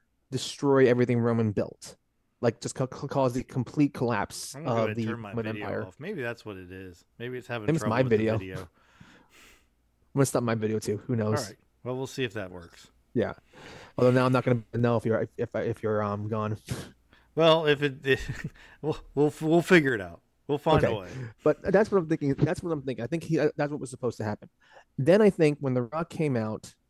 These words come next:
Speaker 1: it was, "Okay, you're gonna be part of my plan to take, take out Roman."
Speaker 2: Mm-hmm.
Speaker 1: Then the press conference.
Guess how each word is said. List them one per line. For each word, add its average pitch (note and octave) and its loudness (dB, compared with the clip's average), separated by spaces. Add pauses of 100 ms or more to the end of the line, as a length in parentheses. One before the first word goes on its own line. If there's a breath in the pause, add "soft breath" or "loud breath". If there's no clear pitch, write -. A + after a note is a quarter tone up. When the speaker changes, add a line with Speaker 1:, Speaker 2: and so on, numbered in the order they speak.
(120)
Speaker 1:
it D3 0
was, A#2+ 6
"Okay, D3 2
you're B2+ 2
gonna C#3+ 2
be C3 2
part C#3 -2
of C3+ 0
my B2 -2
plan C3 -4
to B2 -8
take, - -8
take B2+ 0
out A2+ 2
Roman." A#2 -2 (220)
Speaker 2:
Mm-hmm. B2 -14 (140)
Speaker 1:
Then F#3+ 4 (100)
the D#3 4
press - -4
conference. - -10